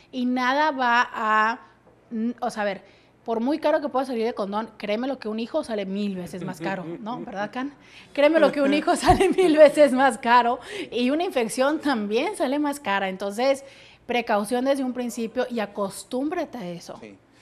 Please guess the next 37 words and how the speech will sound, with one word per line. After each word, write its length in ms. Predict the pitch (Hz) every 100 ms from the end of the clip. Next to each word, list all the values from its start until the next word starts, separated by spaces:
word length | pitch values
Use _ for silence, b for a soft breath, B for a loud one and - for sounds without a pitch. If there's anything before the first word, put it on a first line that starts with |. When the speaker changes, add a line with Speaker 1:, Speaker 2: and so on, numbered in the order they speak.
| b
Speaker 2:
Y 100 | 143
doctora, 360 | 143 143 170 139
por 140 | 120
cierto, 300 | - 170 156
el 60 | 127
mismo 200 | 135 160
muchacho 440 | 139 143 131 147
termina 460 | 131 123 127 135 147
con 140 | 127
una 240 | 120 123
oración, 460 | 147 160 160 139 139 B B B
dice 240 | - 131 147
que 140 | 143
su 180 | - 127
novia 480 | 117 127 156 170 170 B B B
sí 360 | - - 165 165
siente 440 | 156 160 170 160
que 100 | 131
va 160 | 120 127
creciendo 460 | 143 139 139 147
la 160 | 143 120
sensación 460 | 123 113 110 127
conforme 360 | 131 123 117 110
avanzan 580 | 104 113 135 170 185 202
dentro 440 | - 123 117 139 131
de, 160 | 113
de, 200 | 98 107
del 220 | 104 104 104
acto 240 | 110 -
sexual 400 | - 151 156 151 B B B B _
y 200 | 143 139
en 100 | 131
el 100 | 110
ritmo, 360 | 143 170 131 B B _
pero 320 | 143 135 143
él 260 | 143 147 143
no. 180 | 156